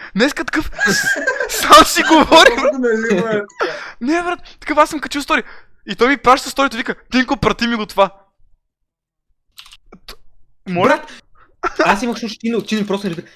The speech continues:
Speaker 3: Виж, качи, качи, той качи стори. Там, <laughs> тъпото стори, сега ще ви кажа кое е. Мамичката му беше качил, ам,
Speaker 1: Сторието, което обявявах на маса, исках, а, исках, бях ги тагнал двамата.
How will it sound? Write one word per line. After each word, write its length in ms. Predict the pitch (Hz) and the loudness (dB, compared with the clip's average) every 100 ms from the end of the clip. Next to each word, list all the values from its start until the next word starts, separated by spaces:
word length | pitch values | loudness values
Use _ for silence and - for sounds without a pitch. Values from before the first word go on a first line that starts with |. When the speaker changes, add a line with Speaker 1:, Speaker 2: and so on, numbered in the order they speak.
| - | -4
Speaker 3:
Виж, 180 | 214 170 165 - - - | -2 -4 -8 -20 -20 -10
качи, 340 | - - 262 | -8 -6 -8
качи, 240 | - 233 - 156 131 117 113 - - _ | -4 -6 -6 -6 -6 -6 -10 -12 -20 _
той 160 | 226 269 | 0 0
качи 220 | 247 208 | -2 -8
стори. 320 | - 113 90 - - - _ _ - | -4 -4 -4 -10 -20 -20 _ _ -4
Там, 260 | 226 233 196 | -4 -2 -6
<laughs> 120 | 131 131 | -4 -4
тъпото 260 | 208 - | -4 -8
стори, 360 | - 127 156 196 | -8 -4 -4 -4
сега 140 | 170 | -6
ще 100 | - | -8
ви 80 | 127 | -10
кажа 260 | 127 117 110 | -8 -8 -8
кое 180 | 113 | -10
е. 60 | 95 - - _ _ - - 160 | -10 -16 -20 _ _ -20 -12 -4
Мамичката 360 | 202 - - | -4 -4 -8
му 120 | 123 202 - - _ - | -8 -10 -14 -20 _ -6
беше 260 | 185 202 | -4 -4
качил, 360 | - - 226 - _ _ _ 123 | -6 -6 -6 -8 _ _ _ -8
ам, 800 | 127 131 135 131 127 127 123 123 | -8 -8 -10 -10 -10 -12 -12 -12
Speaker 1:
Сторието, 320 | 123 214 233 | -2 -2 0
което 240 | - 208 190 | -2 -4 -4
обявявах 400 | 165 160 - 160 | -2 0 0 -2
на 80 | |
маса, 300 | 147 156 - | -2 -2 -4
исках, 240 | 147 - 139 127 _ | -12 -14 -16 -18 _
а, 100 | 135 | -12
исках, 440 | 135 - 120 - _ | -10 -14 -18 -18 _
бях 140 | 151 | -6
ги 80 | 147 | -6
тагнал 300 | - 139 127 | -6 -6 -6
двамата. 200 | 120 117 | -12 -14